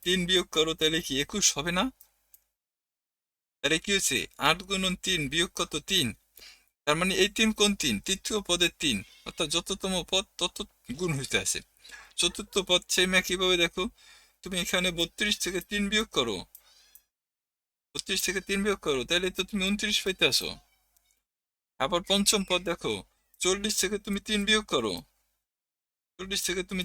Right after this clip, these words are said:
তিন বিয়োগ করো, তাহলে তুমি কত? সাঁইত্রিশ পাইতেছো। তাহলে এইভাবে কতম পদ কত হইতেছে দেখো, আট গুণন ক মাইনাস তিন, অর্থাৎ আট ক বিয়োগ তিন। এটাকে আমরা একটা প্যাটার্ন পাইলাম, যে এই প্যাটার্ন অনুযায়ী বা এই প্যাটার্ন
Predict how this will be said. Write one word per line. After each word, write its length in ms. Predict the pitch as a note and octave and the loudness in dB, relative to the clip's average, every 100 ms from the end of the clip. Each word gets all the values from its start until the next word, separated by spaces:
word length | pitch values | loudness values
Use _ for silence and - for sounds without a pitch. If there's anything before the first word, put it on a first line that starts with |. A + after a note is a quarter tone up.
| - | -2
তিন 100 | F#3+ F#3+ | 0 2
বিয়োগ 160 | G3+ F3 | 2 2
করো, 160 | C3 G#2+ | 0 2
তাহলে 200 | C3+ D#3 F3 | 0 0 -2
তুমি 140 | G#3 F#3+ - - - - | -2 -2 -4 -14 -20 -8
কত? 140 | - F#3 B2+ - | -6 -2 2 2
সাঁইত্রিশ 360 | F3 G3+ G3 - | 2 2 2 2
পাইতেছো। 420 | F3+ D#3+ D3 G2+ D2+ - - _ _ _ _ _ _ _ _ _ | 2 4 4 4 -2 -16 -20 _ _ _ _ _ _ _ _ _
তাহলে 200 | C#3 C#3 - F3+ | -2 -2 2 4
এইভাবে 380 | G#3+ F#3+ G3 E3 D3+ - - - - - | 4 4 4 4 4 -2 -18 -20 -20 -2
কতম 260 | F#3 - G#3 G3 | 0 4 2 4
পদ 120 | A3+ - | 0 -2
কত 120 | G3+ G3 | -2 4
হইতেছে 340 | G3 F#3+ E3+ D#3 C#3+ | 4 6 2 2 0
দেখো, 200 | - - - F3 | -2 -6 -4 4
আট 100 | F#3 G#3 G#3 | 6 6 0
গুণন 260 | G3 G3 F#3+ | 0 0 0
ক 20 | F#3+ E3 A2+ - _ B2+ | 2 2 2 -4 _ 0
মাইনাস 300 | D3+ D#3 D3+ - | 2 4 2 0
তিন, 180 | D3+ A#2+ A#2 | -2 0 0
অর্থাৎ 220 | - D#3 - D3+ | -2 -6 0 -2
আট 100 | - - | -2 -4
ক 20 | F#3+ E3+ | -4 0
বিয়োগ 200 | D3+ C3+ - | -2 -2 -4
তিন। 140 | G#2+ F2+ - - - - - | -6 -6 -12 -20 -20 -14 -2
এটাকে 260 | F3 G3+ - | 2 2 2
আমরা 120 | C3 B2+ | 2 2
একটা 120 | - A#2+ - | 0 -2 4
প্যাটার্ন 300 | D3+ E3+ E3 | 6 6 4
পাইলাম, 240 | C3 F#2+ - - - | 2 0 -6 -14 -4
যে 60 | C#3+ - F#3+ | -4 -2 2
এই 80 | G3 F#3+ | 2 4
প্যাটার্ন 340 | F#3+ F3+ F#3+ F3+ F3+ | 2 4 4 4 0
অনুযায়ী 320 | F3+ D#3+ C#3+ B2 | 0 2 2 2
বা 60 | - | 0
এই 80 | D#3 - | 0 2
প্যাটার্ন 320 | E3+ - F3+ | 0 2 2